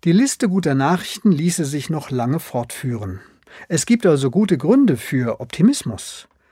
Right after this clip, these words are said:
Sie kommen in den Medien allerdings nur wenig zur Geltung. Viele Journalisten erkennen das Problem und suchen Lösungen. Eine von ihnen ist Maren Urner. Sie hat ein Buch geschrieben mit dem Titel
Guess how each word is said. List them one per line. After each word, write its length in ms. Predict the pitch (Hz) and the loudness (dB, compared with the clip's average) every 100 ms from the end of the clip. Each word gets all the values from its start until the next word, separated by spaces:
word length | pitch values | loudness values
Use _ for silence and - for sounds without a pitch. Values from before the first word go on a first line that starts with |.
| _ _ _ _ - | _ _ _ _ -14
Sie 180 | 160 | -10
kommen 300 | 139 190 247 | 0 4 4
in 100 | 208 | 4
den 180 | 139 127 | 2 2
Medien 440 | 123 151 208 214 196 | 2 2 2 2 2
allerdings 520 | 143 143 147 156 - | 0 -2 -2 -4 -2
nur 240 | 139 123 | -2 -2
wenig 440 | 127 131 131 120 - | -2 0 0 -2 -6
zur 160 | 160 | -6
Geltung. 500 | 147 147 139 - - - - - _ _ _ | -4 -2 -2 -6 -14 -16 -18 -20 _ _ _
Viele 400 | - - 156 208 | -20 -8 -2 0
Journalisten 640 | 208 139 120 110 143 - 160 | 2 0 -2 -4 -6 -6 -6
erkennen 500 | 135 - 208 240 165 | -8 -6 0 4 4
das 140 | 139 | 2
Problem 440 | - 147 143 165 233 | -2 -4 2 4 6
und 160 | 226 | 4
suchen 300 | - 147 202 | 2 0 2
Lösungen. 560 | 147 120 110 98 95 - _ _ - - - | 2 0 -2 -8 -10 -14 _ _ -20 -20 -6
Eine 240 | 175 226 254 | 2 4 2
von 260 | - 147 | 0 -2
ihnen 300 | 165 160 190 | 0 2 4
ist 260 | 185 180 - | 4 0 0
Maren 540 | 123 123 135 147 180 | -2 0 0 0 0
Urner. 460 | 185 147 127 98 90 _ _ _ - - - | 2 0 0 -4 -10 _ _ _ -20 -20 -4
Sie 160 | 185 | 0
hat 80 | 208 | 2
ein 120 | 202 | 2
Buch 200 | 175 269 | 0 -2
geschrieben 480 | - 123 - 151 202 | -4 -6 -4 0 2
mit 160 | 156 127 | 2 -2
dem 180 | 113 | -4
Titel 420 | - 156 214 214 | -4 -2 2 2